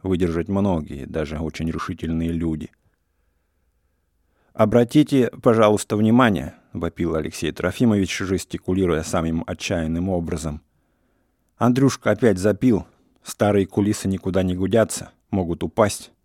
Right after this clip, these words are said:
и разбить кому-нибудь голову». «Потом,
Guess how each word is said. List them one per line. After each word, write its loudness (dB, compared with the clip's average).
и 0
разбить 4
кому-нибудь -2
голову». 0
«Потом, -4